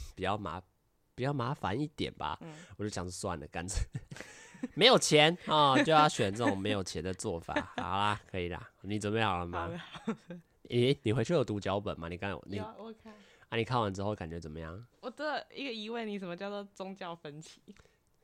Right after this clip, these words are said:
Speaker 1: 啊，那个等一下再说好了。
Speaker 2: 哦，好吧。
Speaker 1: 反正你是有看的，你是有准备，
Speaker 2: 有。
Speaker 1: 啊，你有写笔记下来的？
Speaker 2: 没有。
Speaker 1: 哦，很好。我记得我们上一个录的，他是有把他答案写下来，
Speaker 2: 太，
Speaker 1: 我想说，
Speaker 2: 太认真了吧？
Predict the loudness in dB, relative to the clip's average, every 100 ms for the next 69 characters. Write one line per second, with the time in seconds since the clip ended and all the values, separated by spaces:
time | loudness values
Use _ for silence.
0 | 0 4 6 6 6 6 6 4 2 2
1 | 4 4 4 0 -4 -2 -6 -2 2 4
2 | 4 6 4 4 2 2 0 -2 2 0
3 | 0 -6 -6 4 10 12 12 10 4 0
4 | -4 -2 0 0 -2 -8 -10 -20 _ -14
5 | -12 -14 -14 -8 -4 -2 0 -2 -2 -2
6 | 0 -2 -2 -2 -2 0 0 0 -2 -2
7 | -2 -4 -6 -10 -8 -8 -8 -10 -8 -8
8 | -8 -10 -14 -14